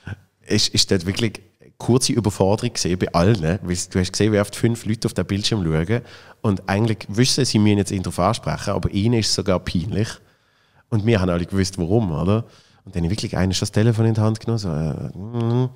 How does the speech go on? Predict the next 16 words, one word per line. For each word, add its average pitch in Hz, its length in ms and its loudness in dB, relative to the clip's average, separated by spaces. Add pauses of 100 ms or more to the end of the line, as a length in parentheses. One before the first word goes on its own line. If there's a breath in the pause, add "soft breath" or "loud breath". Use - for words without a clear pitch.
(360 soft breath)
Und 95 140 -12
dann 90 140 -6
irgendwann 113 500 2
haben 95 80 0
sie 95 140 -2
aber 92 140 -4
gemerkt, 92 340 0
dass - 120 -8
wir 90 140 2
verrecken 82 400 -2
vor 104 160 0
Lachen 76 300 -2
und 87 80 -4
sagen 82 240 -2
so, 82 100 -4 (160)
ähm, 78 180 -4